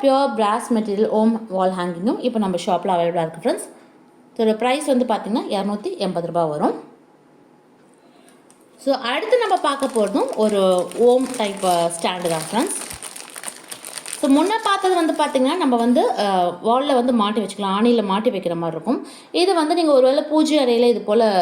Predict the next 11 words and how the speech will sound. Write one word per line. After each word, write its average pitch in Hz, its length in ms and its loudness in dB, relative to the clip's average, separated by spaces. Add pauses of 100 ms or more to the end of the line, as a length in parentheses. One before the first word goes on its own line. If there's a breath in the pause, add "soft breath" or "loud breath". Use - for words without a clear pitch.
(340)
அ, 208 100 -6
கீழே 269 260 2
வைக்கிற 214 380 0
மாதிரி 202 220 0
இருந்தா, 226 200 -2
இது 196 140 0
வந்து 185 260 0
பார்த்தீங்கன்னா, 208 300 -2 (100)
ஸ்டாண்ட் 240 300 -2
அட்டாச்சோட 180 500 -4
கொடுத்துருக்காங்க. 170 600 -4